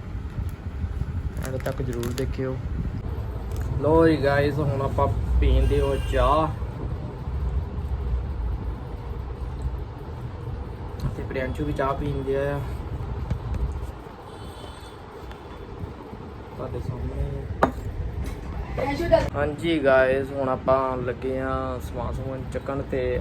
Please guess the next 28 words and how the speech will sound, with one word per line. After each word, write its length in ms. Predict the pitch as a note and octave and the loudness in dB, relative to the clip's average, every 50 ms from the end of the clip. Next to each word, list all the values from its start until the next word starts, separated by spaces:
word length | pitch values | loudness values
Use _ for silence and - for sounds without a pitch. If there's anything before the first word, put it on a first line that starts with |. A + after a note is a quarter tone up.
| - - | 0 0
ਆਪਾਂ 220 | - - C#3+ B2+ | 0 0 2 2
ਲੱਗੇ 300 | B2+ B2 - C3 C3+ C3+ | 2 2 2 2 0 2
ਆਂ 180 | C3+ C3+ C3+ C3+ | 2 2 2 2
ਸ਼ੌਪ 300 | - - C3 A#2+ A#2 A2+ | 2 2 2 2 2 2
ਵਧਾਉਣ 460 | B2+ B2 C3+ C3+ C#3+ C#3+ C#3 B2+ A#2+ A#2+ | 0 0 2 6 8 8 8 6 4 2
ਲੱਗੇ 360 | B2 A#2+ - C3+ C#3 C#3 C#3 | 2 2 4 4 4 4 4
ਆਂ। 120 | C#3+ D3 C#3+ C3 - - - - - - - - - - - - - - - - - | 2 2 0 -2 -4 -4 -4 -4 -4 -4 -4 -4 -8 -8 -6 -6 -6 -6 -4 0 2
ਤੇ 540 | C#3+ C3 C3 C3+ C3 C3+ C3+ C3 C3 B2 - - - - - - - - - - - - - - - | 4 6 6 6 4 4 4 2 0 -2 -4 -8 -12 -14 -12 -12 -12 -12 -12 -12 -12 -12 -6 -2 -2
ਆਪਣੇ 280 | D3+ D3 F3 E3+ F3+ F3+ F3 - - | 0 2 4 4 4 4 4 0 -2
ਚੈਨਲ 400 | - E3+ D#3 D3 D3+ D3+ D#3 D#3+ | 4 4 6 6 6 4 4 6
ਹੈਗਾ 320 | D#3+ D#3 D#3 D3+ D#3 D#3+ D#3+ | 6 8 8 8 8 6 4
ਪੀ 200 | D#3 - D3+ C#3+ | 4 4 2 2
ਬੀ 200 | C#3 D3 D3 D3 | 4 4 4 4
ਜ਼ੀਰੋ 300 | D3+ D3+ D3+ C#3 C#3 C#3 | 4 4 4 6 6 6
ਅੱਠ 160 | C#3 C#3 - - - - | 4 2 0 -10 -8 -2
ਡੇਲੀ 300 | C#3+ C3+ C3+ C3+ D#3 D#3 | 0 0 0 2 2 2
ਬਲੌਗ, 480 | C#3+ - C#3+ C3 C3+ C3 C3+ C#3 C#3+ D3 - - - - - - - - - - - - - - - - - - | 2 4 4 4 6 6 6 6 4 4 0 -4 -6 -6 -6 -6 -6 -6 -6 -4 -4 -4 -4 -4 -4 -4 -2 -2
ਠੀਕ 220 | C3 C3+ C3+ - | -2 -2 0 2
ਹੈ 80 | D3 D3 | 4 2
ਜੀ। 80 | D3+ D3 - | 2 2 2
ਚੈਨਲ 380 | D3 C3+ C3+ C#3 C#3 C#3 C#3 C#3+ | 2 2 2 2 2 2 2 2
ਨੂੰ 120 | C#3+ C#3 | 0 0
ਜ਼ਰੂਰ 720 | B2+ C3 C3 C3+ C#3 C#3 C3+ C3+ C3+ C3+ C3+ C#3+ D3 D#3 E3 - - - - - - | 0 0 2 2 2 2 2 2 2 2 2 2 0 0 -2 -6 -8 -12 -10 -4 -2
ਸਬਸਕ੍ਰਾਈਬ 520 | D#3+ D3 - - - C#3 C3 B2+ B2+ B2+ | -2 -2 -2 -2 0 2 2 2 2 2
ਕਰ 160 | - D3 C#3+ | 4 4 4
ਲਓ 200 | C#3+ C#3+ C#3+ C#3+ | 6 6 4 4
ਸਾਰੇ 280 | C#3 D3 C#3+ C#3 D3 D3+ | 4 4 4 6 6 6
ਜਾਣੇ, 320 | D#3 D3+ D3 D3 D3 D3 | 6 6 6 4 2 0